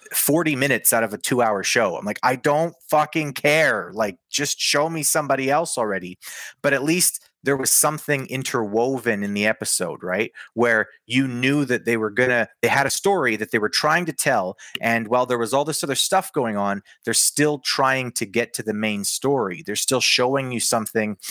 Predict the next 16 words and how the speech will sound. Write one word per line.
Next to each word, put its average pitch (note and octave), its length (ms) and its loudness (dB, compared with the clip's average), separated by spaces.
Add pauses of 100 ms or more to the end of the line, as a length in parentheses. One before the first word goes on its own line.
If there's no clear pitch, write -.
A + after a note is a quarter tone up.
(200)
that A2 180 0
you C#3 200 2
need C3 420 0
to A#2 140 2
watch B2+ 540 0
so A#2 120 0
that G#2 220 -2
you G#2 80 -4
can G2+ 180 -4
follow G2 480 0
along, C3 600 0
so - 180 -6
that G2+ 140 -6
you G#2 140 -8
feel A#2+ 540 0 (260)
like, A2+ 320 -2